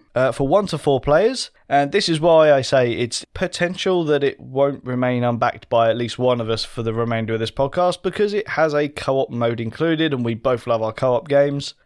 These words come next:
as well as a solo mode. But the main game is, uh, player versus player. It looks like it comes with some incredibly cool cartoonized pig miniatures.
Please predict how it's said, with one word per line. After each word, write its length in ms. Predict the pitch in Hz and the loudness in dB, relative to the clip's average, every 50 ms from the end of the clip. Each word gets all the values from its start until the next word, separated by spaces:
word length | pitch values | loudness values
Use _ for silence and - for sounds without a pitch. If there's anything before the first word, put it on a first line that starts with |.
| _ - - | _ -8 -6
as 120 | 160 143 | -4 0
well 160 | 190 185 160 | 0 0 0
as 120 | 147 127 131 | 0 -2 0
a 60 | 131 | -2
solo 500 | - - - - 185 185 180 175 175 180 | -2 0 2 2 4 4 4 4 2 2
mode. 440 | 175 180 180 185 185 180 170 170 - - | 2 2 2 2 2 2 0 -2 -6 -6
But 120 | - 131 - | -6 -2 -2
the 60 | 226 | 0
main 340 | 220 220 214 214 202 190 165 | 2 2 0 0 -2 -4 0
game 480 | 151 156 151 151 151 156 147 147 - - - | 2 4 4 4 4 0 -2 -4 -8 -8 -4
is, 460 | 127 139 135 131 131 123 117 - - - | -2 0 2 2 2 0 -2 -4 -2 0
uh, 300 | 117 120 120 120 120 117 | 2 4 4 4 4 2
player 240 | - - 127 123 117 | 2 2 2 2 2
versus 300 | 113 113 110 - 117 - | 0 -2 -2 -2 -6 -4
player. 380 | - 160 170 180 185 190 185 - _ _ _ _ _ _ | 0 2 4 4 4 2 0 -4 _ _ _ _ _ _
It 160 | - 165 165 165 | -6 -6 -4 -2
looks 200 | 160 156 - 165 | -2 -2 0 -2
like 160 | 143 139 - | -2 -2 -4
it 80 | - | -10
comes 260 | - - 147 143 131 135 | -4 -2 -2 -2 0 0
with 140 | 139 131 | -2 -2
some 200 | - - 131 127 | 0 -2 -2 -2
incredibly 1120 | 92 127 131 123 - - - - - 175 175 175 170 160 131 123 120 120 117 113 - _ _ - | -2 -2 -4 -4 -2 0 0 2 2 4 2 2 2 0 0 0 -2 0 0 -2 -4 _ _ -8
cool 600 | - - - 151 147 139 135 127 120 117 - _ _ _ _ _ _ - | -4 -2 0 2 2 2 0 0 -2 -4 -6 _ _ _ _ _ _ -12
cartoonized 880 | - - 165 165 156 - - 151 147 139 139 135 135 135 127 113 _ _ | -4 0 2 2 2 2 0 -2 0 0 2 2 2 0 -2 -4 _ _
pig 280 | - - 151 151 135 127 | -6 -6 -6 -6 -4 -4
miniatures. 580 | 131 139 160 175 - - - 240 277 - - | -4 -4 -4 -6 -8 -6 -6 -6 -6 -8 -12